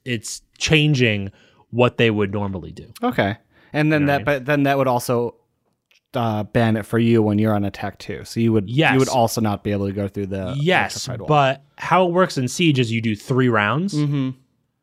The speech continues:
Speaker 1: So we would, if we got defense first, we would play three rounds of defense.
Speaker 2: Mm-hmm.
Speaker 1: And then, you know, it could go whichever way, I guess.
Speaker 2: Mm.
Speaker 1: You, you would say, "We probably have a better chance
Speaker 2: Mm-hmm.
Speaker 1: of, uh, winning those rounds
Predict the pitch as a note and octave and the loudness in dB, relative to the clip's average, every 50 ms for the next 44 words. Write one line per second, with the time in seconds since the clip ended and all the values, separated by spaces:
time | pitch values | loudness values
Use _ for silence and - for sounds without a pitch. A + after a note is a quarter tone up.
0 | _ _ _ - - D#3 D3+ C#3+ C#3 B2+ A#2+ A#2 A#2 B2+ D3+ D#3 D3+ D3+ C#3+ - | _ _ _ -6 0 2 4 4 4 2 2 -2 0 2 4 4 4 4 2 -2
1 | - - C#3 - C3 E3 D3+ D3 B2+ B2 C#3+ C3+ E3+ E3+ D#3 - F3+ F3 D#3 - | -4 -4 -4 0 2 2 4 4 2 0 0 0 2 0 2 2 0 0 2 2
2 | C3+ B2+ A#2+ - C3+ A#2+ A2 G2+ - - C3 B2 C3 C3 B2 A#2+ A#2 A#2 B2 A2 | 0 -2 0 -2 -2 -4 -4 -4 -6 -6 -4 -2 0 2 2 2 2 0 0 -4
3 | G#2 F#2 - G2+ G2+ - C#3 D3+ D#3+ D#3+ D#3+ - - - C3+ C3 C3 B2+ B2+ B2 | -8 -8 -6 -8 -4 -2 -2 -2 -2 -4 -8 -12 -10 -6 -4 -2 -2 -2 -2 -2
4 | A#2 A#2 A2 - _ _ _ _ _ - A#2+ B2 A#2+ A#2+ A#2+ A#2 A#2 A#2 A2+ A2+ | -4 -4 -6 -10 _ _ _ _ _ -2 0 0 2 0 0 0 0 0 0 0
5 | A2+ A2+ A2 A2 A2 A2 A#2+ - C#3+ B2+ G#2+ F#2 F2+ F#2 - A#2 G2+ G#2+ G2+ G2+ | 0 -2 -2 -4 -6 -8 -6 -6 -4 -2 -2 -2 -2 -2 -2 -2 0 2 2 2
6 | G2+ F#2+ F#2 F#2 G2 G2 - G2+ F2+ F#2+ F2+ F2 E2+ D#2+ E2 E2 E2+ F2 E2+ F2 | 2 0 0 -2 -4 -2 -2 -2 -2 0 -2 -2 -2 -2 -4 -4 -4 -4 -4 -4
7 | F2 - C3+ C3 C3 C3 B2+ B2+ C#3 D#3+ D3+ C3 A2+ A#2 B2+ C#3 C3 C3 B2+ - | -4 -6 -6 -4 -2 -2 0 0 2 2 2 0 -2 -2 -2 0 0 0 0 0
8 | C3 A#2 A2+ A2 - _ _ _ _ _ _ _ _ C3+ C#3+ C#3 E3+ F3 E3+ - | 2 2 2 0 -2 _ _ _ _ _ _ _ _ -4 0 2 2 2 2 0
9 | F3 E3+ D#3 D3+ C#3 C#3+ C#3+ B2 C3+ B2+ B2 A2 F#2+ A2 G#2 A2 G#2+ G#2 - - | 0 0 0 0 0 0 0 0 0 0 -2 -2 -2 -2 -2 -2 -2 -4 -6 -4
10 | - G#2 G2+ G#2+ C#3 C#3+ - - - D3 C3+ A#2+ G#2+ G#2+ G#2 G2+ G2 G2 - - | -4 -2 -2 -2 -4 -6 -8 -12 -10 -8 -6 -2 0 0 0 0 -2 -6 -10 -18
11 | _ _ _ _ _ _ _ _ _ _ _ _ _ _ - G#2+ G#2 G2+ G2 F#2+ | _ _ _ _ _ _ _ _ _ _ _ _ _ _ -2 0 2 2 2 0
12 | F#2+ G2 G#2+ B2 C#3 C#3+ C3+ B2+ B2 A#2 A2+ G#2+ G2+ - G#2 F#2 F2+ F#2 G#2+ C3+ | -2 -2 2 2 4 4 4 4 4 4 4 2 2 0 0 0 0 0 0 -2
13 | E3+ F3+ - - - | -4 -4 -6 -12 -18